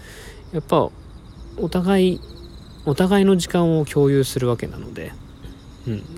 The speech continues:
自分の言い分、自分が、うー、気持ちよければいい。うん。自分の店だから、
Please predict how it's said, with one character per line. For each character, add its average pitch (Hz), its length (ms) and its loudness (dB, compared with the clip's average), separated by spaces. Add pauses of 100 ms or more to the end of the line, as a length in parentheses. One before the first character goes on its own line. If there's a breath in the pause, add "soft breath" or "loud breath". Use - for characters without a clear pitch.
(160)
自 143 140 -2
分 185 320 4
の 175 280 2 (220)
言 151 120 2
い 147 60 4
分、 139 340 2 (140)
自 127 120 -2
分 165 220 2
が、 151 260 0 (760 loud breath)
う 135 60 0
ー、 123 540 2
気 - 120 -2
持 131 120 4
ち 131 100 2
よ 135 100 6
け 131 80 2
れ 107 80 4
ば 98 120 -2
い 98 80 -4
い。 - 80 -12 (1500)
う 110 40 -4
ん。 101 180 -6 (1080)
自 123 120 -4
分 160 220 2
の 147 300 2 (360)
店 131 220 2
だ 117 100 4
か 92 100 -6
ら、 85 160 -10